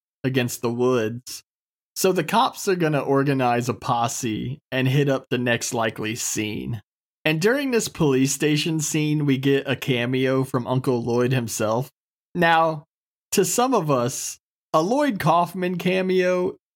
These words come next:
in a James Gunn movie is as precious as a Stan Lee cameo in a Marvel film. As a Troma fan, it was such a thrill seeing him playing the sad drunk here.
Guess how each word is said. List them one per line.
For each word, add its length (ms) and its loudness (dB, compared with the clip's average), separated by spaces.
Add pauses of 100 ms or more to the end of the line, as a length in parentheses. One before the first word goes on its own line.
(240)
in 120 2
a 80 2
James 520 2
Gunn 340 0
movie 560 2
is 200 2
as 200 0
precious 600 -2
as 220 -2
a 60 -2
Stan 480 0
Lee 260 2
cameo 580 0
in 200 -2
a 80 0
Marvel 440 -2
film. 480 -6 (380)
As 180 2
a 80 2
Troma 420 0
fan, 640 -2 (340)
it 140 4
was 220 2
such 260 0
a 60 0
thrill 480 2
seeing 460 2
him 280 2
playing 420 0
the 80 0
sad 440 0
drunk 360 -4
here. 440 0